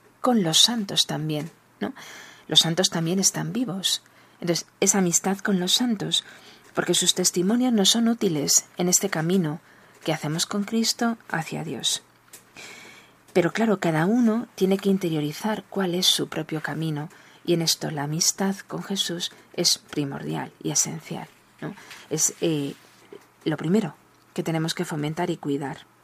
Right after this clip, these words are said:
la amistad. Y habla también de este camino, en este camino de juventud, habla también del compromiso. Dice que frente a un mundo tan lleno de violencia y egoísmo,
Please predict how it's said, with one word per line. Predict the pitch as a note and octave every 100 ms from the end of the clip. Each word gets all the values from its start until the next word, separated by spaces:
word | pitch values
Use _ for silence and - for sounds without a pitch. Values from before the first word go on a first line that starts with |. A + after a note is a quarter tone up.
| _ _ - - - - - - - - -
la | E3
amistad. | D3+ C#3+ - - C3 - - - - - - -
Y | B3+ C4 - -
habla | F#3 F3+
también | F#3 G3+ G#3 G3 - -
de | D3+
este | C#3+ C#3+
camino, | E3+ E3+ F3 F#3+ -
en | E3
este | - G3
camino | F3 F3 D3+
de | D#3+
juventud, | - A#3+ A#3+ A#3 A3+ - - -
habla | F3+
también | F3 E3+ E3+ G3
del | G3 G#3+
compromiso. | - D3+ - C3 C3 - - E3+ - - _ _ - _ - - - - - - - _ -
Dice | F#3 F3+ F#3+ F#3+ - - - _ - - - - - -
que | E3+
frente | F3+ E3+ F#3+
a |
un | G3+
mundo | G#3 G3+
tan | F#3+ F3
lleno | F3+ G3
de | F#3+
violencia | D#3+ E3 F3 F#3+ G#3
y | F3
egoísmo, | D#3+ E3 G#3 - F#3